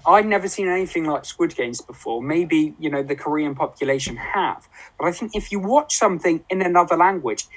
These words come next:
you actually are watching something, "Oh, I've never seen anything like this before," because it's not the norm of what, uh, like, what kind of show, uh, or film is, is made in England. Or you,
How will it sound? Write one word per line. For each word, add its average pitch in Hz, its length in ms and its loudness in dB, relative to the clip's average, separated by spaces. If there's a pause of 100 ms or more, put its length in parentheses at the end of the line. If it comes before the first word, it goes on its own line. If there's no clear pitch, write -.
(280)
you 180 100 4
actually 196 340 4
are 170 60 4
watching 165 420 -2
something, 151 420 0
"Oh, 403 200 6
I've 156 40 2
never 147 220 0
seen 262 240 -4
anything 151 300 0
like 120 180 -2
this 123 140 -10
before," 120 320 -8
because 143 320 -8
it's 165 160 -2
not 208 240 2
the 151 220 2 (220)
norm 147 600 4 (240)
of 151 160 -2
what, 180 180 2 (200)
uh, 156 100 2
like, 151 220 2
what 175 200 -2
kind 170 240 0
of 156 60 -4
show, 165 500 2
uh, 165 120 4
or 156 200 2
film 165 380 0
is, 151 260 -2
is 151 200 -4
made 170 500 4 (840)
in 190 140 2
England. 247 420 2
Or 190 200 10
you, 170 300 -6